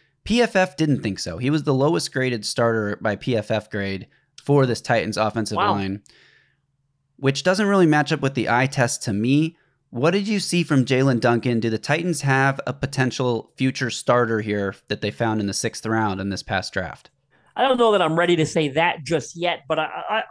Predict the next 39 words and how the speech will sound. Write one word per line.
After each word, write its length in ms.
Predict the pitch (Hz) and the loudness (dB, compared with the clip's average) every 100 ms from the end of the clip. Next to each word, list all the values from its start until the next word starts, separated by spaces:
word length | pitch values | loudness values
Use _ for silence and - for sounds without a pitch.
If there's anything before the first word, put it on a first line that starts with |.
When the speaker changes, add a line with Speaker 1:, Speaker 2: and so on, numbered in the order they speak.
| 190 | 0
Speaker 2:
I 20 | 226 | 2
was 400 | 175 214 143 - - 151 _ - | 4 2 0 -10 -20 -20 _ -4
pretty 200 | 285 233 | -2 0
damn 240 | 202 185 | 0 0
impressed 520 | 143 139 202 135 - | -4 -2 -2 -2 -8
with 120 | 143 | -12
his 140 | 147 127 | -12 -6
first 300 | 180 165 - | -4 -4 -4
career 240 | 156 135 | -4 -4
start. 280 | 123 180 156 | 0 0 2
I 40 | |
mean, 160 | 143 143 - - | -2 -8 -14 -2
say 160 | 285 | 0
what 160 | 320 269 | 2 2
you 80 | 233 | 4
will 120 | 220 | 4
about 220 | 185 165 | 4 0
the 80 | 147 | -2
Panthers. 480 | 151 170 143 139 - _ _ | -4 -4 -4 -8 -12 _ _
Uh, 140 | 160 147 | 0 2
Brian 340 | 151 254 302 165 | 2 2 2 2
Burns 300 | 175 202 160 | 2 2 0
is 100 | 147 | -2
an 80 | |
elite 500 | 147 131 143 196 - - | -2 -2 -2 -4 -4 -4
pass 280 | 131 117 | -2 -2
rusher, 280 | 139 - - _ - | -8 -12 -16 _ -4
an 100 | 143 | 0
elite, 420 | 127 139 175 160 | 2 2 -2 -2
outstanding 1080 | 156 151 - - - - 190 196 190 165 139 | -4 -4 -6 -8 -8 -2 0 0 2 0 0
pass 280 | 147 135 - | -2 -2 -2
rusher. 200 | 143 156 | -4 -2
That's 160 | 151 | 0
worth 180 | 196 190 | 0 -2
twenty-five 480 | - 190 170 175 156 | -4 -6 -2 -2 -2
million 220 | 156 147 | -4 -6
dollars 400 | 143 143 139 - | -6 -4 -4 -8
a 120 | 113 | -18
year, 200 | 139 131 | -12 -12